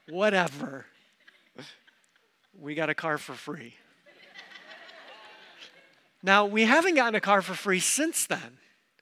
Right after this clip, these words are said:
But at the time, God knew what we needed. Just shoot the moon.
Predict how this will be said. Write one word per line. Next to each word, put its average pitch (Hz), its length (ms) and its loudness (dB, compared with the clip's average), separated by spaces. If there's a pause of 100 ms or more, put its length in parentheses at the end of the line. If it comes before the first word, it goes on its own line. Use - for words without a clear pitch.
(840)
But 196 100 -4
at 208 220 0
the - 60 -20
time, 208 680 -8 (840)
God 254 400 0
knew 175 560 -4 (180)
what 185 240 -4
we 185 120 -6
needed. 226 200 -4 (160)
Just 320 220 -2
shoot - 520 2
the 320 100 -4
moon. 349 600 -2